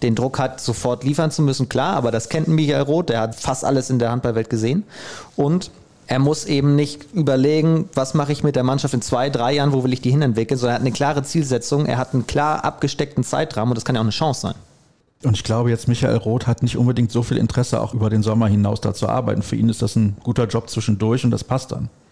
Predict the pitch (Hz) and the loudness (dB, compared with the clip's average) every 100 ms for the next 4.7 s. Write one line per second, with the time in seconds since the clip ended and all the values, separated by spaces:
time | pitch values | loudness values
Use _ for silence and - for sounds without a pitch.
0 | _ _ - - 113 - 131 120 107 95 | _ _ -20 -6 -4 -2 -2 0 0 -2
1 | 104 - 98 - - 120 - - _ _ | -2 -4 -6 -8 -10 -12 -14 -20 _ _
2 | _ - 123 123 123 156 165 160 147 143 | _ -4 -2 2 2 2 2 0 -2 0
3 | 143 135 131 135 - 135 123 127 127 123 | 2 2 2 0 2 2 2 0 0 0
4 | 120 120 - - 110 - | 0 0 -4 -2 -2 -2